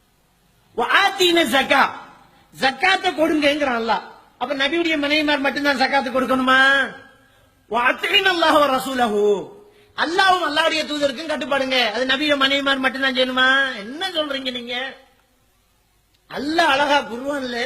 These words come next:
நபியுடைய மனைவிமார்களே அப்படி என்று சொல்லி கூப்பிட்டு, நீங்க மத்த பெண்கள் மாதிரி இல்லம்மா, நீங்க இன்னும் பேணுதலா இருக்கணும்னு அல்லாஹ் தஆலா சொல்றான். அப்ப நபியுடைய மனைவிமார்களுக்கும் களங்கம் பெறக்கூடாதுன்னு சொன்னா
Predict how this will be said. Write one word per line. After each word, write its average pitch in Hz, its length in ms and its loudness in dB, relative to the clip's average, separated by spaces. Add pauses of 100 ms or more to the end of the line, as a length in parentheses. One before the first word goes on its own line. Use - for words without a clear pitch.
(120)
நபியுடைய 285 500 -4
மனைவிமார்களே 247 720 -2 (800)
அப்படி 254 300 -2
என்று 262 220 0
சொல்லி 247 580 0 (840)
கூப்பிட்டு, 285 1000 0 (720)
நீங்க 359 440 -2
மத்த 302 280 0
பெண்கள் 285 380 0
மாதிரி 240 400 -2
இல்லம்மா, 233 460 -2 (760)
நீங்க - 0 -
இன்னும் 302 640 -6
பேணுதலா 311 440 2
இருக்கணும்னு 254 460 -2
அல்லாஹ் 320 260 -2
தஆலா 330 300 -2
சொல்றான். 339 300 0 (1040)
அப்ப 262 220 -4
நபியுடைய 349 580 -4 (100)
மனைவிமார்களுக்கும் 311 720 -2
களங்கம் 320 420 0
பெறக்கூடாதுன்னு 262 560 0
சொன்னா 220 420 -4